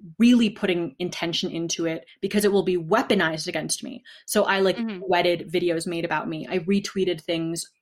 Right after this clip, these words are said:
Speaker 1: about me. But I was like, "I, I don't want, I, like, people are gonna speak for me. I need to put something out." And which is why I wrote my article. And even, even now I'm like,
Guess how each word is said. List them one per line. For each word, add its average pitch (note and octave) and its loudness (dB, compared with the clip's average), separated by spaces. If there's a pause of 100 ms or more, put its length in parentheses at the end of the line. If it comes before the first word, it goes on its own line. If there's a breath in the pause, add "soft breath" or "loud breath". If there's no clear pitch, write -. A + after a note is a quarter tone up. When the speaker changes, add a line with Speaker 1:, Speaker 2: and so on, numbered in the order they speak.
(300)
Speaker 1:
about D#3+ 0
me. D3+ -8 (260 loud breath)
But G#3 4
I G3+ 4
was G3 4
like, F#3+ 0
"I, G3 2 (460)
I G3 2
don't G#3 0
want, F#3+ 0 (140)
I, G3 2
like, G3 0 (420 soft breath)
people B3 2
are A3 6
gonna F#3+ 0
speak - -2
for F3+ -2
me. E3 -6
I F#3 0
need G3+ 2 (100)
to G#3 -4
put - -6
something E3+ -6
out." D#3+ -6
And F#3 0 (560 soft breath)
which G#3+ 2
is G#3+ 0
why G#3 4
I - 4
wrote F#3 2
my F3+ -2
article. E3+ -2
And A#3 2
even, C#4 4
even A#3+ 4
now G#3 4
I'm F3 0
like, E3+ -2